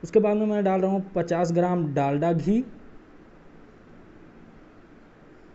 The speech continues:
तो यहाँ मैंने पचास ग्राम डालडा घी डाला है। उसके बाद में मैं डाल रहा हूँ इसमें दो, दो सौ ग्राम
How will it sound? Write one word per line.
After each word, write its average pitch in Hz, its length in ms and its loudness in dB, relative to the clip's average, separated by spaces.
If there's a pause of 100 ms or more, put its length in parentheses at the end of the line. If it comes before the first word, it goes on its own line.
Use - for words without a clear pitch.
(800)
तो 160 60 -4
यहाँ 165 140 0
मैंने 190 220 0
पचास 165 340 -2
ग्राम 175 280 0
डालडा 143 300 2
घी 165 120 2
डाला 175 260 2
है। 190 60 2
उसके 185 180 -2
बाद 170 160 0
में 190 80 0
मैं 180 140 0
डाल 165 160 0
रहा 170 120 0
हूँ 180 100 0
इसमें 175 220 -2
दो, 151 180 2
दो 160 280 4
सौ 196 200 4
ग्राम 165 360 2